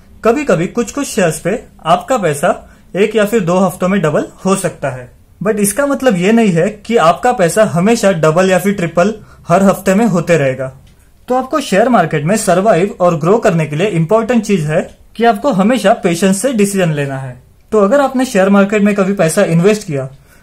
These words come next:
तो उसका फिफ्टीन या फिर एटीन परसेंट तक share का value बढ़ने के लिए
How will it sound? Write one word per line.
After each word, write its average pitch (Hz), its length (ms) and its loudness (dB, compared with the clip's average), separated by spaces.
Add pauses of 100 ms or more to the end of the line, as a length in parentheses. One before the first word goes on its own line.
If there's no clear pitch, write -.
(120)
तो 226 80 0
उसका 233 240 0
फिफ्टीन 208 480 0
या 175 100 2
फिर 240 200 -2
एटीन 196 280 -2
परसेंट 180 360 -2
तक 190 180 -4 (280)
share 220 300 2
का 233 140 0
value 214 280 2
बढ़ने 190 300 2
के 214 100 -2
लिए 160 300 -4